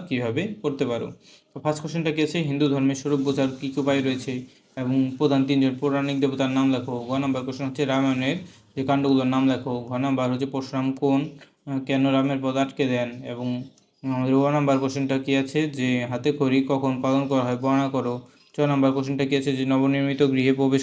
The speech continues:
করার সময় কি পূজা করা হয়। ছ নাম্বার কোশ্চেন হচ্ছে উপনয়ন বলতে কি বুঝো। এর পরবর্তী কোশ্চেন হচ্ছে তীর্থক্ষেত্র কাকে বলে এবং বারাণসীর যে দুইটি উৎসবের নাম লেখো। এবং ন নাম্বার কোশ্চেন হচ্ছে সততা বলতে কি বুঝো।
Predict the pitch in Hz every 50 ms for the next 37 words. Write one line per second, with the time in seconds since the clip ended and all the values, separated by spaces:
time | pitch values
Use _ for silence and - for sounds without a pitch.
0 | 131 - 139 139 135 135 143 139 135 135 135 139 135 135 143 135 135 147 139 139
1 | 135 139 139 135 131 127 127 127 127 127 - - - - _ _ - - 139 139
2 | 139 139 139 135 139 139 135 - 143 131 - 147 147 147 151 147 147 143 143 143
3 | 135 143 143 135 135 143 131 135 135 131 135 135 135 135 127 127 127 127 127 -
4 | - _ _ _ 139 135 131 147 147 147 147 147 143 143 139 139 135 - 143 135
5 | 139 - 151 147 147 156 156 143 147 147 139 143 135 139 143 135 135 127 127 143
6 | 139 135 135 131 127 127 123 131 127 127 131 131 123 135 135 139 139 139 135 135
7 | 131 135 135 135 139 135 131 131 135 131 131 139 135 135 135 139 135 135 - 139
8 | 131 131 131 135 135 139 135 135 131 - 139 127 123 127 - - - - _ -
9 | 131 131 135 139 143 139 139 135 135 139 139 135 135 - - 147 135 135 156 170
10 | 170 - 156 147 143 147 143 143 143 135 139 139 135 135 175 175 - 156 135 135
11 | 120 110 120